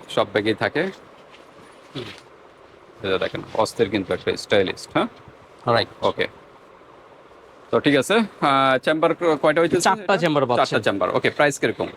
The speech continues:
Speaker 2: এগুলো সাধারণত অফিসে যারা নেন তাদের জন্য বেস্ট হবে, যারা ভার্সিটিতে কম বই নেন তাদের জন্য বেস্ট হবে।
Speaker 1: হুম, হুম।
Speaker 2: আর যদি বলেন, "ভাই, এখন দুই হাজার পঁচিশ সালের নতুন কলেজে ভর্তি হবে, কোনটা ট্রেন্ডিং এ চলে সবচেয়ে সুন্দর?"
Speaker 1: হুম।
Speaker 2: আমি আপনাদেরকে
Speaker 1: এ-,
Speaker 2: এটার
Speaker 1: এ-,
Speaker 2: দিকে,
Speaker 1: এটা,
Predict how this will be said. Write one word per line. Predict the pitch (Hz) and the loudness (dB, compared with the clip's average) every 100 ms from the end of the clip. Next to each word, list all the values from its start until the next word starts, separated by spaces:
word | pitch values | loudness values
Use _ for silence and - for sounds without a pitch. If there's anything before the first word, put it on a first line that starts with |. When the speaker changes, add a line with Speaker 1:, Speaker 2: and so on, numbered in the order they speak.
| - | -2
Speaker 2:
এগুলো | 190 226 | 2 2
সাধারণত | 233 240 233 233 | 2 2 4 4
অফিসে | 214 180 185 233 214 254 | 4 4 2 0 0 2
যারা | 196 185 | 2 2
নেন | 165 160 190 | 4 2 2
তাদের | 170 160 180 | 0 2 2
জন্য | 175 196 | 2 0
বেস্ট | 165 165 160 - | 2 0 0 2
হবে, | 185 | 2
যারা | 175 165 | 4 2
ভার্সিটিতে | 147 156 - 175 185 190 | 2 0 -2 0 2 2
কম | - 170 170 | 2 2 4
বই | 165 185 | 2 4
নেন | 190 190 | 4 2
তাদের | - 170 175 | 2 2 2
জন্য | 190 | 2
বেস্ট | 180 165 170 - | 2 2 2 0
হবে। | 196 185 214 247 | 0 2 0 -2
Speaker 1:
হুম, | 107 | -8
হুম। | 90 - - | -10 -8 0
Speaker 2:
আর | 147 | 0
যদি | 147 180 | 2 0
বলেন, | 180 185 196 175 | 2 2 2 0
"ভাই, | 160 180 | 0 2
এখন | 175 190 196 196 151 | 0 0 0 -2 0
দুই | 170 | 2
হাজার | 185 180 196 185 - - | 4 2 0 0 -6 -2
পঁচিশ | 185 196 | 2 2
সালের | - 202 190 208 202 - - - - | 2 4 4 4 0 -8 -20 -20 0
নতুন | 151 180 - 214 220 | 2 2 6 4 6
কলেজে | 170 170 180 190 | 2 2 4 4
ভর্তি | 180 175 208 | 2 2 4
হবে, | 202 202 208 - | 4 6 2 2
কোনটা | 190 180 190 | 2 4 2
ট্রেন্ডিং | 165 170 160 170 170 | 2 0 2 4 2
এ | 151 | 2
চলে | 151 151 180 | 2 2 0
সবচেয়ে | 175 - - 180 180 180 | 0 -2 2 2 4 2
সুন্দর?" | - 202 190 190 | 2 2 4 4
Speaker 1:
হুম। | 247 - - - - | 2 -8 -20 -4 0
Speaker 2:
আমি | 147 165 | 2 2
আপনাদেরকে | 160 170 170 202 | 2 0 2 0
Speaker 1:
এ-, | - | 2
Speaker 2:
এটার | 156 165 160 | 2 2 2
Speaker 1:
এ-, | |
Speaker 2:
দিকে, | 147 | 2
Speaker 1:
এটা, | 139 139 135 | 4 2 0